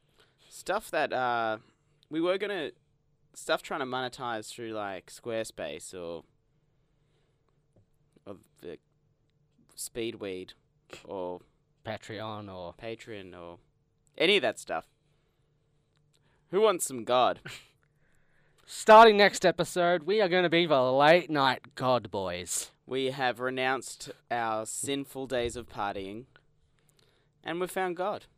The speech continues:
Speaker 1: Are we doing it for the right reasons?
Speaker 2: Hey, as long as you're with God,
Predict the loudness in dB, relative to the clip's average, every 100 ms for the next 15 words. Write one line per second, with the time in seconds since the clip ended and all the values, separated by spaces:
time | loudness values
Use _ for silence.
0 | _ _ _ _ _ _ _ _ _ _
1 | _ _ -4 0 2 0 -2 -4 -2 4
2 | 6 4 2 -2 -6 -12 -14 -20 _ _
3 | _ _ _ _ _ _ _ _ _ _
4 | _ -6 -6 -8 -18 -10 -6 -6 -4 -2
5 | -2 -2 2 2